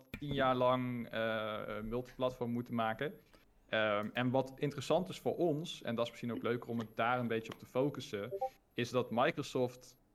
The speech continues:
in die strijd tegen Sony eigenlijk Nintendo een beetje heeft meegetrokken, zo van, "Ja, maar als wij, eh, deze studio kopen, dan krijgen Nintendo-fans ook een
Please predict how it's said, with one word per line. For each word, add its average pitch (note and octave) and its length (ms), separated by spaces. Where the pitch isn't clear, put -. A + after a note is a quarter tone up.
in C#3+ 140
die C3+ 80
strijd C#3+ 400
tegen B2+ 240
Sony C#3 540
eigenlijk D3 400
Nintendo D3+ 480
een C#3 100
beetje C#3 320
heeft B2+ 300
meegetrokken, D3 800
zo C#3 260
van, C#3 320
"Ja, D#3+ 320
maar D#3 160
als D#3 220
wij, E3+ 400
eh, E2 500
deze C#3+ 320
studio D#3 460
kopen, A#2+ 460
dan C#3 380
krijgen D3 300
Nintendo-fans C3 920
ook C4 360
een C3+ 360